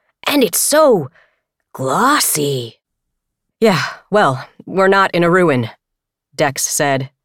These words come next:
panting lightly as they crested the last of a mild incline. They wondered if Mosscap was going to be like this with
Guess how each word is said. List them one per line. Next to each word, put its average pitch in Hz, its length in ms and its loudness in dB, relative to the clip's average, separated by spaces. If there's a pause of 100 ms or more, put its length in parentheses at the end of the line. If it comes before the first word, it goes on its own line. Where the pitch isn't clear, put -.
(200)
panting 160 460 -2
lightly 156 440 -2
as 147 160 -4
they 156 120 -2
crested 160 520 -6
the 160 100 0
last 156 540 -4
of 160 100 -6
a 160 80 -2
mild 143 500 -2
incline. 147 600 -6 (640)
They 233 140 4
wondered 220 420 2
if 160 80 -4
Mosscap 175 600 -2
was 147 120 -6
going 156 300 -2
to 160 100 -4
be 175 200 -2
like 147 280 -2
this 156 240 -2
with 156 180 -4